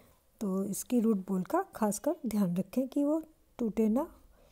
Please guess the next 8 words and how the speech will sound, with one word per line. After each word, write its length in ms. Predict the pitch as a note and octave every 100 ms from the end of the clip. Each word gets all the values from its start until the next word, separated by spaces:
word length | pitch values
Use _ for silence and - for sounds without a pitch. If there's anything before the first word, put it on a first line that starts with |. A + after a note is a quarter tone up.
| _ _
क्योंकि 280 | A3 -
इसकी 260 | A3+ - B3
रूट्स 260 | G#3+ G#3 -
जो 120 | A3
हैं 160 | E4
डेलिकेट 480 | C#4+ G#3+ G3 - E3
होती 260 | D#3+ - E3
हैं। 200 | E3